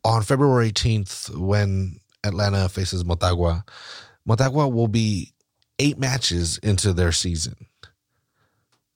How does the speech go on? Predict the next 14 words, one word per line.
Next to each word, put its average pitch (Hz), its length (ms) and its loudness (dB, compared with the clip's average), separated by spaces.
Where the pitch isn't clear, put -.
And, 101 540 0
and 104 160 4
again, 98 420 2
Atlanta 107 400 4
will 110 160 4
be 110 140 4
eleven 110 380 4
days 104 280 0
away 98 400 2
from 101 360 -4
the 98 80 0
start 98 380 2
of 92 120 -2
theirs. 87 520 0